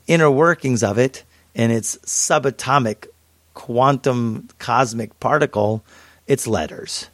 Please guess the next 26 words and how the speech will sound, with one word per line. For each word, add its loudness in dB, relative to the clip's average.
The -2
idea 2
here 2
is 0
the -6
energies 0
of 0
letters 2
should -4
not 0
be -2
taken -2
lightly. -8
Now, -2
just -2
to -2
throw 0
it 2
out 0
there, 0
since -8
we're -4
on 0
this -6
roll -4
here. -14